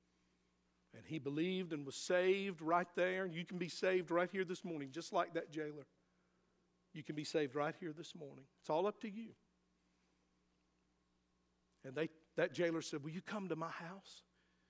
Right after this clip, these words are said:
And Paul said, "Yes." And they went to the house, and they led his family to the Lord and baptized the whole family. Pretty cool right there. Amen? So here you are this morning.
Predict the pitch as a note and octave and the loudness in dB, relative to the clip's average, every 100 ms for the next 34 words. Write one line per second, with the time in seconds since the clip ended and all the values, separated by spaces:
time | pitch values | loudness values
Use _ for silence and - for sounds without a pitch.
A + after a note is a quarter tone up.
0 | _ _ _ - A#2+ D3 C3+ - D3+ C#3+ | _ _ _ -20 -14 -8 -8 -6 -6 -6
1 | B2+ B2 - C#3 C#3+ E3 - D3+ C3+ F3 | -10 -10 -10 -8 -4 -6 -6 -6 0 2
2 | F3 - C#3+ D#3 D3+ - - - D3 F3 | 2 -2 -4 -4 -4 -10 -20 -2 4 6
3 | F3 - F3+ F#3 F3+ - E3+ E3 F#3 G3 | 4 2 0 2 0 -2 -2 0 2 2
4 | F3+ F#3+ D3+ D3+ C#3 D#3+ C#3+ B2+ C3 A#2 | 0 -2 -4 -6 -8 -8 -8 -10 -12 -10
5 | E3 - D3 C#3 - - _ _ _ _ | -10 -10 -14 -14 -18 -20 _ _ _ _
6 | _ _ _ _ _ _ - F#3 C#3 C3+ | _ _ _ _ _ _ -10 -6 -6 -6
7 | B2+ - - G#3 F#3 D3 D3 G3 A3 F#3+ | -12 -12 -8 -4 -2 -2 0 2 2 0
8 | - _ _ _ _ - D3+ D3+ - C#3+ | -6 _ _ _ _ -18 -12 -12 -12 -14
9 | A#2+ B2+ - _ - G3 A3 C4+ C4+ _ | -14 -20 -20 _ -14 -8 -6 -8 -10 _
10 | _ _ _ _ _ _ _ _ _ _ | _ _ _ _ _ _ _ _ _ _
11 | _ _ - - - C#3+ C3 F#3+ F#3 F#3 | _ _ -20 -18 -4 -2 0 2 2 4
12 | F#3 F#3 F3 F3 - F3+ F#3 F3+ C#3+ | 8 8 8 2 0 0 2 0 -2